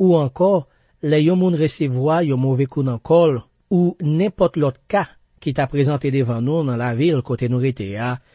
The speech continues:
epi ki twò difisil pou nou jije l, nou menm n'a leve, n'a moute kote senyè a, Bondye nou an, te chwazi pou yo fè sèvis pou li a.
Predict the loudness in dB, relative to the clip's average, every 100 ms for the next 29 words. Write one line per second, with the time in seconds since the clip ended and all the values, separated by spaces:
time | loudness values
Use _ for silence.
0 | _ _ -2 -2 -2 -2 -2 -4 _ _
1 | -4 -4 -2 4 4 4 0 -2 0 -2
2 | -2 0 0 0 0 0 -2 -4 -4 -4
3 | -6 -10 _ _ _ _ _ _ -2 0
4 | 0 2 2 2 2 0 _ _ _ _
5 | _ -2 0 2 0 2 2 2 -2 -2
6 | -2 -2 -4 -4 -6 -4 -2 0 0 0
7 | 0 -2 -4 -6 -6 -6 -4 -4 -6 -6
8 | -4 -2 -4 -6 -4 -6 -4 -4 -2 -4
9 | -8